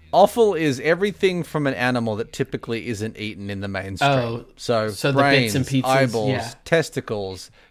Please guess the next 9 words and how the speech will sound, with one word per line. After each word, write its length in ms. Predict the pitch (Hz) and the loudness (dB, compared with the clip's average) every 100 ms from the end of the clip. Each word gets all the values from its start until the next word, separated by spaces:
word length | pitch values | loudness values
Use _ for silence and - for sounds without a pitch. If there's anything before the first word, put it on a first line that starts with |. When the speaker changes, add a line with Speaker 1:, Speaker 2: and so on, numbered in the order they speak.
| - | -8
Speaker 1:
kidneys, 720 | - 151 127 107 92 90 - | 0 0 0 -4 -6 -10 -14
liver. 480 | - 127 139 110 101 - _ _ _ _ - | -4 0 0 0 -4 -10 _ _ _ _ -2
That's 240 | 131 - | 0 0
offal. 500 | - 107 - 101 - _ _ _ _ _ | 0 -2 -2 -10 -12 _ _ _ _ _
Speaker 2:
So, 320 | - - 160 147 | -10 0 2 4
like, 180 | 139 | 2
Speaker 1:
That's 80 | 135 | 2
a 40 | - | 4
Speaker 2:
haggis. 260 | 139 135 | 6 6